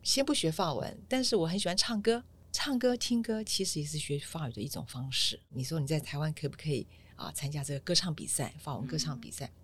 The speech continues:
Speaker 1: 当然也可以啊。
Speaker 2: 哦，
Speaker 1: 哦。
Speaker 2: 所以台湾可以参加法文歌唱比赛？
Speaker 1: 当然可以啊。
Speaker 2: 其实我们只是因为喜欢唱歌这样吗？但不懂法文。
Speaker 1: 不懂法文也可以唱歌。
Speaker 2: 也可以。
Speaker 1: 可以。
Speaker 2: 哦。
Speaker 1: 当然就是唱歌最主要是要声音嘛。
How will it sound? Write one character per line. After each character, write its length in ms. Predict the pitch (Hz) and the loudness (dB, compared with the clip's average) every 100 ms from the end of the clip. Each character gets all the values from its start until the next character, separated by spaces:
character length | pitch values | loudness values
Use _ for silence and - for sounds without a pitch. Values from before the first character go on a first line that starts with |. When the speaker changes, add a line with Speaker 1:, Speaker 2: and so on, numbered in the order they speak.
| - | -6
Speaker 1:
当 140 | 156 | -4
然 120 | 156 | -2
也 140 | 143 - | -4 -6
可 200 | - 90 | -12 -12
以 80 | 82 - | -14 -20
啊。 100 | - - - - | -20 -20 -20 -4
Speaker 2:
哦， 180 | 294 247 | 2 2
Speaker 1:
哦。 40 | - | 2
Speaker 2:
所 140 | 311 | 0
以 60 | 320 | 0
台 220 | 269 226 | 0 0
湾 180 | 247 277 | 0 0
可 100 | 269 | -2
以 80 | |
参 220 | 180 240 233 | 0 -2 0
加 140 | 233 | 0
法 180 | - 165 | -2 -4
文 160 | 180 | -4
歌 140 | 190 202 | -4 -4
唱 120 | 220 | 0
比 60 | 180 | 0
赛？ 60 | |
Speaker 1:
当 200 | 180 180 | 0 -2
然 220 | 165 160 - | 0 0 0
可 100 | 160 | -2
以 140 | 165 156 | -2 2
啊。 20 | |
Speaker 2:
其 80 | 269 | 6
实 120 | 320 | 8
我 160 | 233 196 | 8 6
们 560 | 196 190 190 202 208 - | 2 0 -2 -2 -4 -6
只 160 | - 202 | -4 -2
是 220 | - 262 | -2 -2
因 140 | 262 | 0
为 100 | 269 | 0
喜 140 | 247 - | 0 0
欢 160 | 190 | -2
唱 200 | 214 226 | -4 -4
歌 200 | 190 196 | -2 -4
这 80 | 185 | -4
样 120 | - 202 | -8 -10
吗？ 200 | 214 226 - - - | -12 -12 -14 -6 0
但 120 | 262 | 0
不 80 | 262 | 0
懂 220 | 220 175 | -2 0
法 220 | 226 180 | 2 2
文。 200 | - 208 - | 0 -6 -2
Speaker 1:
不 120 | 277 | 2
懂 180 | 185 139 | 2 2
法 200 | 180 147 | -2 0
文 140 | 127 - | -2 -4
也 100 | 123 | -6
可 100 | 139 | 0
以 60 | |
唱 160 | - 247 | 0 2
歌。 60 | |
Speaker 2:
也 200 | 262 247 | 2 2
可 220 | 120 262 330 | 2 2 2
以。 200 | 262 165 | 0 -4
Speaker 1:
可 200 | 131 143 | 0 2
以。 220 | 165 120 | 2 0
Speaker 2:
哦。 100 | - - | -6 -8
Speaker 1:
当 160 | - 196 | 0 2
然 140 | 175 | 2
就 160 | 160 175 | 0 0
是 80 | 160 | 0
唱 240 | - 185 | 0 0
歌 100 | 165 | -2
最 140 | 160 160 | -2 -4
主 120 | 135 | -4
要 80 | 131 | -4
是 120 | 143 | 0
要 60 | |
声 360 | 131 - 185 180 | 6 6 6 4
音 140 | 175 | 0
嘛。 220 | 170 131 | -2 -4